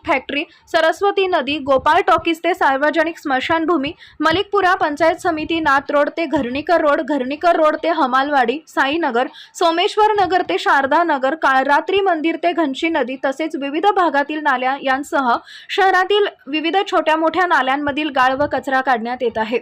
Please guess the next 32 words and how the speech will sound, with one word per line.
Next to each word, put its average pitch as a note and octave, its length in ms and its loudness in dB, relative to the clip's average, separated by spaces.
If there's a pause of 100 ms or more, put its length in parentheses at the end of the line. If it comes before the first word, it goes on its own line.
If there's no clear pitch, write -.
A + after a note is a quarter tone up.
(420)
यासाठी F#4 400 2
दोन E4 240 0
जेसीबी, D#4+ 460 0
सहा D#4+ 240 0
ट्रॅक्टरद्वारे D#4 720 0
व D4+ 80 -2 (100)
कर्मचाऱ्यांच्या C#4 760 -4
सहाय्यानं C#4+ 520 -2 (260)
साफसफाई F4 580 0
करण्यात C4 400 -4
येते A#3+ 280 -2
आहे. - 120 -6 (360)
पावसाळा F4+ 420 4
सुरू F4+ 260 0
होईपर्यंत D#4+ 560 0
ही E4+ 180 0
साफसफाई D#4 600 0
करण्यात C4+ 380 -2
येणार B3 260 0
असून D4+ 280 -6
या B3+ 160 0
काळात C4+ 340 2 (280)
शहरातील F#4+ 580 2
ज्या E4 160 0
नाल्या D4 340 2
तुंबल्या D#4 400 0
आहेत A#3+ 300 0 (300)
त्यातील E4 280 0
गाळ D4+ 280 2
काढण्यात C4+ 420 0
येणार A#3 240 -2
आहे. A3+ 260 -2